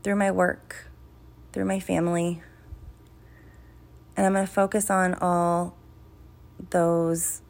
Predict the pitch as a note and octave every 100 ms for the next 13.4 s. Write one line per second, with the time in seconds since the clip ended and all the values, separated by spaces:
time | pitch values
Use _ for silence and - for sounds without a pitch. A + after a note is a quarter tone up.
0 | - - - E3+ E3+ D#3+ D#3+ D#3+ D3+ -
1 | - - - - - - F#3 - - -
2 | - - - - - - - - - -
3 | - - - - - - - - - -
4 | - - - - G3 G#3 G#3+ C4 B3 -
5 | - - - - - - - - - -
6 | G3 - F3+ F#3 F#3 E3 D#3+ - - -
7 | - - - - - - - F#3+ F#3+ F#3+
8 | F#3+ F#3+ G3+ A3 - - - F#3 F3+ F3
9 | A3+ D4+ - - - - - - - -
10 | - - - - - - - - - -
11 | - - - - - - - - - -
12 | - - - - - - G3+ G3+ G#3 G3+
13 | A3 A#3 G#3+ -